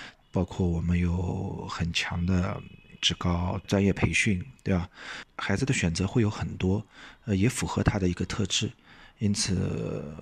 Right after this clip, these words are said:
我个人觉得还，嗯，家长不必要太焦虑。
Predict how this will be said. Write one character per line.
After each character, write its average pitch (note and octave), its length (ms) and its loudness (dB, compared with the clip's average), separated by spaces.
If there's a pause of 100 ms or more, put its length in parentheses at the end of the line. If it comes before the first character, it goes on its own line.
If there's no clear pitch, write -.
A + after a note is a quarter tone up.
(140)
我 - 340 -14
个 C3 160 2
人 E2+ 160 4
觉 F2 160 -2
得 F#2 120 0
还， - 280 -2
嗯， E2 400 -2
家 F#2+ 200 0
长 - 680 -6
不 - 80 -8
必 - 140 -6
要 F2+ 100 0
太 - 220 0
焦 - 240 -4
虑。 - 200 -8